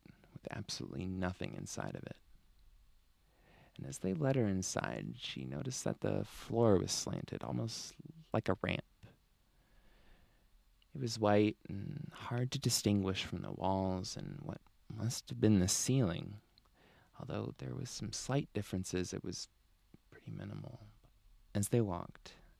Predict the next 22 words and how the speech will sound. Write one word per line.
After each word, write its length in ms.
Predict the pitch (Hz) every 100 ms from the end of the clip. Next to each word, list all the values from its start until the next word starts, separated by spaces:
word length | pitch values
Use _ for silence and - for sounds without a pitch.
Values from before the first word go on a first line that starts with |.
| _ -
she 180 | -
noticed 320 | 98 95 104 -
they 120 | 104
were 120 | 101
taking 380 | - 92 - 87
her 100 | 82
towards 300 | - 82 82
a 80 | -
small 420 | - 87 92 92 104
black 300 | - - -
speck. 600 | - - 60 - - - - _ _ _ _ _ _ _ _ -
Turns 180 | 87 87
out 220 | 87 - - _ _ _ _ - - -
it 80 | -
was 100 | 90
a 60 | 80
boy. 240 | 95 92 - - - _ _ _ _ _ _ _ _ _ _ _ _ _ _ _ _ _ - - -
Once 140 | 101
they 80 | -
got 240 | 101 98 98
there, 380 | - 92 92 101 -
and 320 | 92 92 104